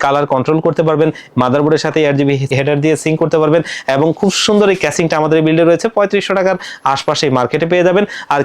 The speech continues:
কিবোর্ড মাউস হিসেবে কিন্তু একটা আওলা ব্র্যান্ডের কিবোর্ড মাউস রাখছি, যেটা কিন্তু এফ থ্রি জিরো সিক্স ওয়ান মডেলের কম্বো সেট, এবং এটা কিন্তু মূলত দেখতে এই হোয়াইট কালার, আমরা সামনে দেখলে একরকম,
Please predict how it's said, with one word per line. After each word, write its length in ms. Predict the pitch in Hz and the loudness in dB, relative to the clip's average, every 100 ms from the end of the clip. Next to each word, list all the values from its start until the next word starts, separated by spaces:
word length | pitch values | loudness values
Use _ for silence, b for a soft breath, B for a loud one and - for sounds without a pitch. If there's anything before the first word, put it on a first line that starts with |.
| - | 0
কিবোর্ড 280 | 208 240 226 | 2 4 2
মাউস 60 | 220 214 | 2 0
হিসেবে 180 | 214 214 214 | 0 0 0
কিন্তু 220 | 208 226 185 | 2 2 2
একটা 160 | - 170 - 147 | 0 -4 -2 0
আওলা 220 | 160 170 143 | 2 2 2
ব্র্যান্ডের 280 | 151 156 156 | 0 0 0
কিবোর্ড 240 | 165 165 165 | 0 2 2
মাউস 140 | 170 165 | 0 0
রাখছি, 220 | 170 - 240 240 B - | -2 0 -2 -2 B -2
যেটা 140 | 160 165 | 0 2
কিন্তু 160 | 175 170 - 160 | 0 0 0 -2
এফ 80 | - - | -4 -4
থ্রি 120 | 175 156 | 0 2
জিরো 140 | 160 156 180 | 2 0 -2
সিক্স 160 | 175 190 | 0 0
ওয়ান 100 | 170 | 2
মডেলের 280 | 165 165 165 160 | 2 2 2 2
কম্বো 220 | 160 180 220 | 0 0 0
সেট, 140 | 226 - B 143 | -2 -4 B -2
এবং 120 | 151 - | -2 -2
এটা 120 | 190 233 | -2 0
কিন্তু 140 | 240 233 | 2 2
মূলত 200 | 208 196 175 139 | 2 2 0 0
দেখতে 220 | 156 - 170 | -2 -2 0
এই 60 | 156 135 | 0 0
হোয়াইট 180 | 143 - | -2 -2
কালার, 200 | 135 117 104 B B 127 | 0 0 -2 B B -2
আমরা 180 | 135 156 147 | 0 0 0
সামনে 220 | 156 151 160 | 0 0 0
দেখলে 160 | 160 165 | 0 -2
একরকম, 260 | 156 165 | -2 -2